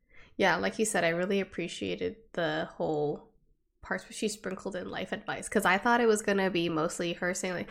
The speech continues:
"Oh, look at me, I'm so lazy. I know all of you want this job, but I do nothing, and you will never get this job." So that was, like, pretty nice that she, like, I think she's selling herself a little bit short. Like, I'm sure she does a lot more than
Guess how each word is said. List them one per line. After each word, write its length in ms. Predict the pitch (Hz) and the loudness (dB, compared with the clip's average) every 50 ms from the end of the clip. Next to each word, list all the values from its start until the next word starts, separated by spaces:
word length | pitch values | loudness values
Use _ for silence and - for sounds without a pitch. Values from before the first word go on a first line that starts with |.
| - - - - - - - | -10 -12 -12 -14 -8 0 4
"Oh, 160 | 208 214 226 | 8 8 8
look 200 | 202 190 202 202 254 | 8 8 6 6 4
at 120 | 247 247 | 4 4
me, 240 | 240 233 247 285 233 | 6 6 6 6 6
I'm 160 | 175 208 277 | 6 4 4
so 200 | - - 269 240 | 4 6 8 8
lazy. 760 | 233 185 160 151 180 254 302 277 208 190 170 156 160 160 - | 8 8 6 6 6 8 8 8 8 6 6 6 6 6 4
I 140 | - - 185 | 4 4 4
know 160 | 214 208 220 | 4 6 6
all 220 | 226 - - 185 208 | 6 6 6 6 6
of 80 | 220 | 6
you 120 | 240 220 190 | 6 4 4
want 280 | 185 175 175 214 240 | 6 6 4 4 6
this 240 | - 254 285 277 - - | 6 6 6 6 2 2
job, 680 | - 175 190 196 156 139 131 - - 196 202 - - | 6 8 8 10 10 10 10 8 6 6 2 0 2
but 160 | - 165 - - | 4 4 4 6
I 120 | - 180 220 | 4 4 6
do 200 | 269 330 330 294 | 6 8 10 8
nothing, 640 | 233 170 - 165 - - - - - - - - | 8 8 6 4 4 2 2 -2 -4 -4 -6 -6
and 140 | - 180 170 | -4 0 2
you 80 | 190 | 4
will 100 | 208 202 | 4 4
never 440 | 190 170 170 180 185 180 165 165 139 | 4 4 4 6 6 6 6 6 4
get 220 | - - - - - | 0 0 -2 -2 -4
this 220 | 185 202 - - | -4 -2 -2 -4
job." 400 | - - - - - - 240 - - _ - - - - - - - - _ _ _ _ _ _ | -4 -6 -6 -8 -10 -10 -12 -14 -16 _ -20 -20 -18 -18 -18 -18 -20 -20 _ _ _ _ _ _
So 340 | - - - 240 247 - 262 - - - | -10 -8 -8 -8 -8 -10 -12 -8 -2 0
that 120 | - 359 | 0 0
was, 160 | 403 415 403 | 0 0 0
like, 240 | 415 359 320 - - _ _ _ | 0 0 -2 -2 -10 _ _ _
pretty 220 | - - 277 262 240 | -2 -2 0 2 2
nice 300 | 214 190 175 202 - - | 0 0 -2 -6 -8 -6
that 160 | - - - | -8 -8 -6
she, 360 | - - 208 196 190 180 220 - - _ - | -4 -2 0 0 0 -2 -4 -8 -8 _ -2
like, 320 | 202 196 202 - - - - | 0 0 -2 -6 -8 0 4
I 60 | 233 | 6
think 180 | 233 - 311 320 | 8 10 10 10
she's 180 | - 403 403 - | 10 8 8 8
selling 260 | 208 190 202 208 220 | 6 8 8 6 4
herself 320 | 220 208 - 190 180 - | 4 4 4 2 2 2
a 40 | - | 0
little 180 | 156 147 160 - | 0 0 0 0
bit 160 | - - - | -2 -6 -6
short. 300 | - - - - - - | -6 -6 -6 -6 -6 -4
Like, 140 | 180 180 170 | -2 0 0
I'm 100 | 175 190 | 0 2
sure 200 | - - 196 202 | 4 4 4 6
she 120 | 202 190 | 6 4
does 160 | 190 185 196 | 4 4 4
a 60 | 170 | 4
lot 240 | 160 160 156 - - | 4 4 4 4 2
more 320 | - 147 110 107 - 202 196 | 0 -4 -2 -2 -2 -2 -4
than 380 | - - - - 190 208 220 | -4 -4 -6 -6 -8 -12 -12